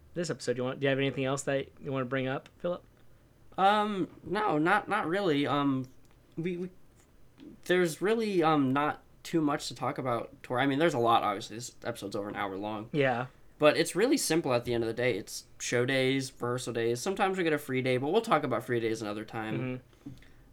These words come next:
Speaker 2: Um, and then there's finals week, and then you go home, which all of those are gonna be episodes that we're gonna talk about, 'cause
Speaker 1: Yeah.
Speaker 2: they,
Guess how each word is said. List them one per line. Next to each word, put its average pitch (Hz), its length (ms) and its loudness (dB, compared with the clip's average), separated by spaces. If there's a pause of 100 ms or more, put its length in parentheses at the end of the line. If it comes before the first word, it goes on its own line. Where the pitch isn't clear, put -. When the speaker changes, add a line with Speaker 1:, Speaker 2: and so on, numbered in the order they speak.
Speaker 2:
Um, 104 440 -4 (160)
and 151 120 2
then 156 120 2
there's 147 160 0
finals 127 440 0
week, 127 260 -2
and 117 100 -2
then 120 100 0
you 120 80 -2
go 110 140 -2
home, 107 480 -6
which 110 280 -6
all 131 200 4
of 117 80 -2
those 113 180 0
are 117 60 -2
gonna 110 120 -2
be 110 280 -6
episodes 107 400 -10
that 98 100 -8
we're - 60 -10
gonna 101 120 -10
talk - 240 -12
about, - 160 -12
'cause 113 120 -10
Speaker 1:
Yeah. 98 80 -6
Speaker 2:
they, 120 260 -2